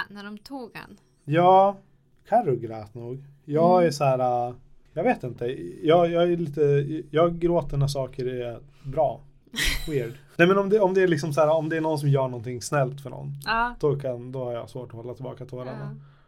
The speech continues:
Speaker 2: Men när det är, när det är någonting så här sorgset, någon
Speaker 1: Mm.
Speaker 2: som
Speaker 1: Men tyckte du det var jobbigt, eller kände du, var det bara lättnad när de gick? Eller var
Speaker 2: Just
Speaker 1: det
Speaker 2: då
Speaker 1: så här
Speaker 2: var det nog bara lättnad,
Speaker 1: Ja.
Speaker 2: tyvärr.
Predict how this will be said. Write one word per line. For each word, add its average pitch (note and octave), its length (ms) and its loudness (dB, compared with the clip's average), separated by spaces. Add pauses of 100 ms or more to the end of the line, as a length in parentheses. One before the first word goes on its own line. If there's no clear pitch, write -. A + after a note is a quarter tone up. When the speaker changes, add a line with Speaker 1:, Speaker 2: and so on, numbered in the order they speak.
(320)
Speaker 2:
Men C#3+ 280 4
när C#3+ 140 10
det D#3 100 4
är, D#3 120 4
när D3 140 0
det D3+ 60 4
är E3 40 0
någonting C#3 360 -6
så B2 80 -10
här A#2+ 80 -10
sorgset, C3+ 560 -6 (220)
någon C3 460 -14
Speaker 1:
Mm. E3+ 140 -20
Speaker 2:
som B2 440 -20 (840)
Speaker 1:
Men G#3 120 -14
tyckte A3+ 240 -12
du A3 60 -12
det G#3+ 40 -12
var A3+ 80 -8
jobbigt, C4 540 -12
eller G3+ 160 -10
kände G#3 420 -12
du, G#3 200 -14 (140)
var B3 240 -4
det A3 80 -10 (120)
bara F#3+ 380 -2
lättnad F#3+ 640 -12 (100)
när F3 220 -16
de E3+ 140 -16
gick? - 420 -20
Eller F3+ 260 -14 (240)
var - 100 0
Speaker 2:
Just E3+ 140 2
Speaker 1:
det C#3+ 120 -2
Speaker 2:
då A3 40 4
Speaker 1:
så E3 100 6
här B2+ 60 2
Speaker 2:
var C#3+ 160 6
det B2 60 0
nog A#2 120 -8
bara A#2 260 -6
lättnad, A#2 380 -8
Speaker 1:
Ja. G#3+ 320 -6
Speaker 2:
tyvärr. C3+ 480 2